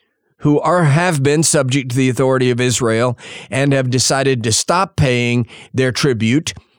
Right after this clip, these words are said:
and therefore are in rebellion. Now, it's interesting to me that Jehoshaphat goes into this unholy alliance. It is a mistake on Jehoshaphat's part.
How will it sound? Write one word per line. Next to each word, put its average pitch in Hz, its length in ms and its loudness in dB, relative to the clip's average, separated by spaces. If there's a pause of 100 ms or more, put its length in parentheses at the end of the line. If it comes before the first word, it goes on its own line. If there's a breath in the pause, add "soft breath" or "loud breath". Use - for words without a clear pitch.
(100)
and 139 260 0
therefore 123 560 0 (220)
are 131 180 2
in 135 160 2
rebellion. 123 600 -2 (1120)
Now, 143 200 0
it's 151 180 0
interesting 180 760 0
to 123 120 0
me 120 460 0 (420 soft breath)
that 139 380 -2
Jehoshaphat 135 920 0
goes 156 360 2
into 175 420 2
this 143 400 0 (100)
unholy 139 600 2
alliance. 113 540 -2 (400 soft breath)
It 156 160 2
is 143 200 2
a 135 40 4
mistake 131 800 0 (360)
on 139 240 0
Jehoshaphat's 123 720 0
part. 98 280 -4